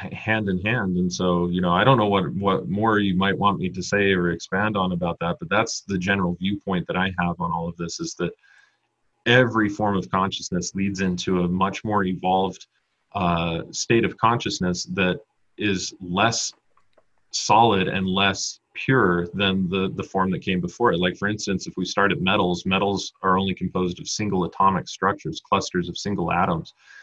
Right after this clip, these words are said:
that form the metal, like gold only has gold. But then as soon as it breaks down, it oxidizes, it becomes a mineral.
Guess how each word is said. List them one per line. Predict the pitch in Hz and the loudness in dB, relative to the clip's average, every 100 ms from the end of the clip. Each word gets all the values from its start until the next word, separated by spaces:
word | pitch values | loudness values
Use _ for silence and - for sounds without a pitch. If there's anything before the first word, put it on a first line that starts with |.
| _ - | _ -6
that | 95 - | -4 -4
form | 98 95 92 90 - _ - | -2 0 0 -2 -8 _ -4
the | |
metal, | 95 104 92 78 | 0 2 2 2
like | 80 82 | 0 -2
gold | 95 101 80 78 - | 0 2 2 -4 -8
only | 90 92 | -4 -2
has | 98 98 | 0 0
gold. | 90 101 92 98 - _ _ _ _ - | 2 2 2 0 -10 _ _ _ _ 0
But | 113 92 | 2 4
then | 113 113 107 101 - - _ _ | 4 4 2 0 -4 -12 _ _
as | 117 110 | -6 0
soon | 127 | 4
as | 123 104 | 4 4
it | - | 2
breaks | 104 101 - | 2 2 0
down, | 101 107 117 | 4 4 4
it | 95 | 2
oxidizes, | 85 87 90 101 92 90 87 85 | 2 2 2 2 2 2 0 -4
it | 82 | -6
becomes | - 98 92 | -2 -2 0
a | 87 | 0
mineral. | 90 110 98 85 85 | 0 2 0 0 -4